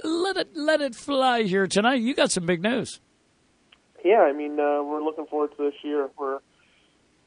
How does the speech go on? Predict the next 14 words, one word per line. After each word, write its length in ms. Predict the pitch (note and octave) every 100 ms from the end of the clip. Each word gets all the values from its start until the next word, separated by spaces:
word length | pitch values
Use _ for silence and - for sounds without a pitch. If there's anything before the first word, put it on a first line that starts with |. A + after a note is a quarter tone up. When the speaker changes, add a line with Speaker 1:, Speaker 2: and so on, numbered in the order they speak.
| -
Speaker 2:
I'm 120 | D3
kind 180 | C#3+ D3
of 60 | C#3+
stepping 260 | D3+ C#3+ C#3+
out 120 | C#3+
of 80 | C#3
the 60 |
driver's 320 | C#3+ C#3+ D3 -
seat 240 | E3 D#3+ _ -
for, 320 | D#3 D3 C#3+
in 240 | D#3 D#3
Ontario 880 | C#3+ D3 D3 D#3+ C#3+ D3+ D3+ D#3 D3+ -
anyways, 520 | D#3 D#3 D#3+ D#3+ F3+ E3+
and 220 | D3